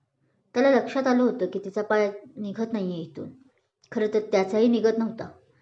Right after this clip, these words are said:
असा मोकळा वेळ परत भेटेल का या दोघांसाठी हे सांगणं त्याच्यासाठी अवघडच होतं,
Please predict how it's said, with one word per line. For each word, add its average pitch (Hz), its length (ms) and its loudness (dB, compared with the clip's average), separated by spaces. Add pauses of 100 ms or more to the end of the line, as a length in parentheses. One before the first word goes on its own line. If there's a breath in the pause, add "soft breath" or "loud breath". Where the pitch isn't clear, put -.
(400)
असा 330 200 4
मोकळा 285 380 6
वेळ 262 160 6
परत 240 300 4
भेटेल 240 340 0
का 240 100 2
या 208 100 4
दोघांसाठी 196 540 -2
हे 151 200 -8
सांगणं 185 420 -4 (380 soft breath)
त्याच्यासाठी 226 640 0
अवघडच 208 460 0
होतं, 151 240 -6